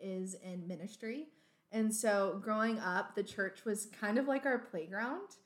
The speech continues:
Um, the backyard of our home was actually connected to the backyard of our Nana and Papa's house. And so there wasn't really a day that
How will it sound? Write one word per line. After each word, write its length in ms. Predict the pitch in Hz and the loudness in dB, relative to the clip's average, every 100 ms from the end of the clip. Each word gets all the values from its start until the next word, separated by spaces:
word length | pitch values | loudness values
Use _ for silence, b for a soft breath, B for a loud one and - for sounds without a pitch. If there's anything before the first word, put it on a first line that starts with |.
| b b b b 220 | b b b b 4
Um, 540 | 240 226 202 180 160 220 | 8 8 6 0 -2 -2
the 80 | |
backyard 600 | 214 240 - 302 277 254 | 6 8 6 6 6 6
of 180 | - 202 | 4 2
our 160 | 196 214 | 4 4
home 300 | 208 180 208 | 2 -2 -2
was 100 | 208 | 0
actually 360 | 180 175 196 180 | -2 -2 -4 -4
connected 760 | 202 220 254 - 170 123 98 - - | -2 -4 -4 -6 -6 -8 -10 -18 -8
to 60 | 214 | -4
the 80 | 202 | 0
backyard 760 | 185 185 180 170 165 170 170 - 180 | 0 0 -2 -2 -2 -4 -8 -12 -6
of 320 | 180 170 165 202 - | 0 0 -2 -8 -8
our 120 | 190 | -4
Nana 260 | 190 175 180 | -4 -4 -6
and 200 | 180 175 | -6 -8
Papa's 580 | - 156 208 233 277 277 | -12 -12 -4 -2 -4 -2
house. 500 | 302 320 370 - - b b b b | 0 2 0 -2 -8 b b b b
And 220 | 233 226 | 2 4
so 440 | 220 - 196 190 180 | 2 0 2 2 2
there 120 | 208 | 2
wasn't 300 | 214 226 254 - 202 | 4 2 0 -4 -6
really 300 | 214 277 269 | -2 0 0
a 40 | |
day 640 | 190 - 185 190 143 131 - | -2 -2 -2 -2 -4 -8 -8
that 280 | 180 180 | -4 -4